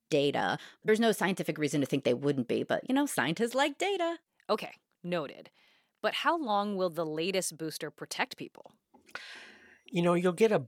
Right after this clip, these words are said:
Speaker 3: boost in immunity within, you know, a couple of weeks, t-,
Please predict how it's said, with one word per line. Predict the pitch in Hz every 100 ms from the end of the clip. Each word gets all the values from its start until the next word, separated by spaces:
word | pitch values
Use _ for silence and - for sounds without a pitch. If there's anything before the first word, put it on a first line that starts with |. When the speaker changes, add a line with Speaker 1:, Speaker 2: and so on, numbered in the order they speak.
| -
Speaker 3:
boost | 131 175 -
in | 170
immunity | 156 139 139 127 123 120
within, | 131 240 - 285 277 269
you | 262
know, | 240 214 202
a | -
couple | - 196 - 190
of | 147
weeks, | 123 101 - -
t-, | - -